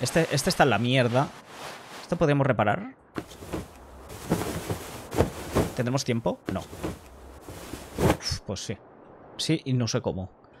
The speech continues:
Ahora ya no me dejará. Ah, sí, sí que me deja. ¿Puedo reparar de noche? Bueno, supongo que por el nivel de dificultad, ¿no?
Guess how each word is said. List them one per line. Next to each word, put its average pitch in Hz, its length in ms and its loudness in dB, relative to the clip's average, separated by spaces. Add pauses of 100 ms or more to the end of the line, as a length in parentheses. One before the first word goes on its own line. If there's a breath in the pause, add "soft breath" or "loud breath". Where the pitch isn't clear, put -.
(240 soft breath)
Ahora 127 160 6
ya 139 40 8
no 123 60 4
me 120 100 4
dejará. 113 360 2
Ah, 170 100 4
sí, - 120 2
sí 196 80 2
que 226 60 4
me 254 100 4
deja. 110 320 2 (2250)
¿Puedo 117 160 6
reparar 160 300 10
de 117 100 4
noche? 92 280 0
Bueno, 147 220 4
supongo 160 360 4
que 175 300 8
por 151 160 4
el 135 260 2
nivel 127 200 4
de 151 100 4
dificultad, 120 500 2
¿no? 113 200 -4